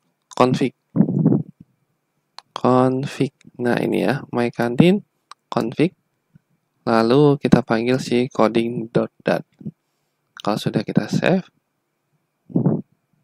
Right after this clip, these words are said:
Nah, di sini kita buat lagi. Coding yang dipakai adalah expanded. Expanded apa?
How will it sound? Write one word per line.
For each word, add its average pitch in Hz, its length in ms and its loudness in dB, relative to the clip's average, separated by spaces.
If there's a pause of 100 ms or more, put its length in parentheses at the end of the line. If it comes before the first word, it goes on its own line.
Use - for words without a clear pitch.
(2000)
Nah, 123 240 4
di - 80 4
sini 147 560 2 (160)
kita 135 400 2
buat 135 320 4
lagi. 123 560 2 (1400)
Coding 131 320 4
yang 135 80 -2
dipakai 135 400 2
adalah 120 400 4
expanded. 117 720 0 (920)
Expanded - 600 -4
apa? 120 480 0